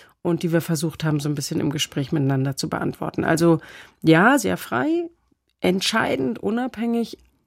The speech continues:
aber es fühlt sich nicht sozusagen unbegrenzt und, und willkürlich an. Ganz im Gegenteil, man ist durch das Amt und die Schwere der Verantwortung auch sehr gebunden.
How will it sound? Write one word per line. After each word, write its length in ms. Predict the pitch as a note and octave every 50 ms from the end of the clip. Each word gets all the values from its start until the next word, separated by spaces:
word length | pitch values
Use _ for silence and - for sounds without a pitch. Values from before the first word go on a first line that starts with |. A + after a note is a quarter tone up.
| _ _
aber 460 | - F#3 F3+ E3+ F#3 E3+ E3+ F3 - - - _ _ _ _
es 200 | - E3+ D3 -
fühlt 360 | - - - G#3 A3 A3 G#3+ -
sich 220 | F3+ E3+ - -
nicht 440 | F3+ F3+ G#3 A3 - - - - -
sozusagen 640 | - - - - - - - F#3 E3+ E3+ E3 D#3 - -
unbegrenzt 880 | - G#3 B3 C4 B3 F#3+ F3+ E3+ - D#3+ D#3+ D#3+ E3 E3+ E3 - - -
und, 400 | - D#3+ D#3 D3+ D3+ D3 - - _ - - - - _ _ _
und 320 | - D3+ C#3 C#3 C3+ C#3
willkürlich 600 | F3+ A3 C4+ C4+ - - F#3+ E3 D3+ D3+ D3 -
an. 160 | - E3+ F3+ F3
Ganz 220 | E3+ E3+ E3 -
im 100 | G3 E3
Gegenteil, 480 | C#3 E3 E3+ F#3+ F3 D3 D#3+ E3 E3 D#3
man 200 | D#3+ E3 F#3 -
ist 180 | - - -
durch 180 | F3 D#3 - -
das 300 | - F3 D3 - - -
Amt 320 | D3 D3 E3 F#3 F3+ F3+
und 140 | E3+ D#3+ D#3+
die 40 | D#3
Schwere 360 | - - E3 D#3+ E3 E3+ E3+
der 240 | E3+ D#3 C#3+ C#3+ C#3+
Verantwortung 580 | - - - - C#3+ C#3 - C#3+ - - -
auch 100 | - C3+
sehr 200 | C3 E3 C#3 C3+
gebunden. 560 | C#3 D3+ C#3 - E3 C#3+ C3 C3+ - - -